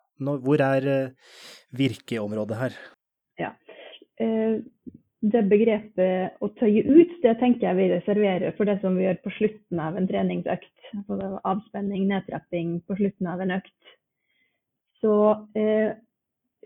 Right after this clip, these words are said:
Speaker 2: kan man bruke bevegelighetsøvelse i oppvarmingsfasen til en aktivitet?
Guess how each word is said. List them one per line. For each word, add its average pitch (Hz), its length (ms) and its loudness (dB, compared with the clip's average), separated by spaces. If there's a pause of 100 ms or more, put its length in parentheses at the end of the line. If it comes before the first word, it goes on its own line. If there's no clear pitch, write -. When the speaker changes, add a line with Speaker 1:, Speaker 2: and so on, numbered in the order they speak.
(300)
Speaker 2:
kan 233 280 0
man 190 240 2
bruke 220 560 2
bevegelighetsøvelse 185 1300 -2
i 185 360 0
oppvarmingsfasen 190 880 -4
til 180 180 -2
en 170 140 -4
aktivitet? 190 580 -4